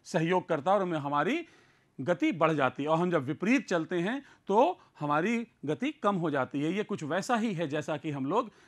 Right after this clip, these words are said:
गर्मी के दिनों में जब बहुत तेज लू चल रही होती है और हम साइकिल से जा रहे होते हैं मेहनत करते हुए, तो हमें तब मेहनत ज़्यादा करनी पड़ती है जब हम हवा के विपरीत साइकिल चलाते हैं। और जब हवा के साथ हम लोग चलते हैं, हवा की दिशा में हम लोग अपनी साइकिल चलाते हैं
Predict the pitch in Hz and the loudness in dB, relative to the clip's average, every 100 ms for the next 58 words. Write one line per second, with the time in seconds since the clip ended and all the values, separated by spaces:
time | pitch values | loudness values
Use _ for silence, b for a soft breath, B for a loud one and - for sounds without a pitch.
0 | b 135 170 208 165 151 147 147 156 247 | b 0 0 0 0 -2 -2 -2 -2 -2
1 | 262 B 180 143 185 240 240 196 160 180 | -6 B -4 0 2 2 2 0 0 -4
2 | - 160 156 156 156 151 190 180 214 196 | -2 -2 0 0 0 -4 -4 -2 0 0
3 | 185 160 170 202 196 151 160 175 165 165 | 0 -2 -2 -4 -2 4 6 6 2 0
4 | 160 190 165 180 175 160 135 175 165 226 | -2 -2 0 0 -2 -4 -4 -2 -2 -4
5 | - b b 170 175 175 226 220 190 185 | -6 b b 0 0 0 0 2 0 0
6 | 143 151 214 208 175 170 165 139 175 175 | 2 2 2 0 0 -2 -2 -4 -4 -4
7 | 185 160 160 269 349 b b - 156 165 | -2 -2 0 0 -2 b b -2 4 4
8 | 220 180 147 143 208 - 170 135 156 131 | 4 -2 -4 -4 -4 -2 -4 -4 -6 -4
9 | 123 110 117 104 101 b b 170 175 170 | -4 -4 -6 -8 -10 b b 0 2 0
10 | 135 180 185 151 - 143 175 247 170 170 | 2 2 0 -4 -4 2 4 4 0 -2
11 | 175 - 143 135 139 131 151 165 147 120 | -2 -4 -6 -6 -4 0 0 0 -2 -6
12 | 147 254 240 180 160 160 160 160 156 147 | 0 0 0 -2 -2 -2 -2 -6 -8 -6
13 | 135 151 143 131 127 151 160 247 | -6 -8 -6 -4 -6 -8 -8 -10